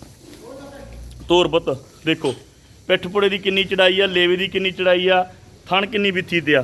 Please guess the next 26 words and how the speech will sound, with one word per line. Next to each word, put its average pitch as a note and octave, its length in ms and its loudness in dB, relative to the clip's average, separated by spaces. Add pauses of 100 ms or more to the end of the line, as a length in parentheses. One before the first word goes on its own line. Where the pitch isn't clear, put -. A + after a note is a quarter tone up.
(180)
ਹਾਈਟ F#3+ 240 4
ਲੈਂਥ G3+ 240 0
ਤੋਂ G#3+ 160 -4
ਤੁਸੀਂ F#3 160 -2
ਅੰਦਾਜ਼ਾ F#3 360 4
ਲਾ E3+ 180 6
ਲਿਓ F#3 120 0
ਬੈੜ F#3+ 200 2
ਕਿੱਡੀ F#3+ 240 -4
ਵੱਡੀ F3+ 260 0
ਆ। F#3+ 80 4
ਇਹ F#3 180 2 (1400)
ਟੌਪ A3 260 4
ਦਾ G#3+ 160 6
ਰਿਕਾਰਡ G3 320 2
ਆ, G#3 200 2 (420)
ਮਾਂ F#3 200 2
ਦਾ G3+ 120 6
ਰਿਕਾਰਡ G3 300 2
ਜਿਹੜਾ G3+ 180 2
ਪਚ-, G#3 240 -4 (140)
ਪੰਜਾਹ G#3 260 2
ਪਚਵੰਜਾ G3+ 480 0
ਲੀਟਰ F3+ 280 -4
ਦਾ F3+ 120 4
ਹੈਗਾ। F3+ 300 4